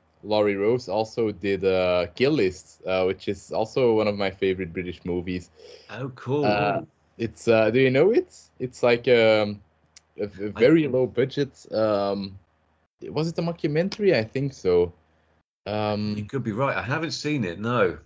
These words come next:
Speaker 2: Um,
Speaker 1: it's from, uh, Ben. Uh, ah,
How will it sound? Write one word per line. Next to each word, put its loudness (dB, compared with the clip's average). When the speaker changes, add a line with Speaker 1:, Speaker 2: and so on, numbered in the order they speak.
Speaker 2:
Um, -2
Speaker 1:
it's -20
from, 2
uh, 4
Ben. 0
Uh, -2
ah, 2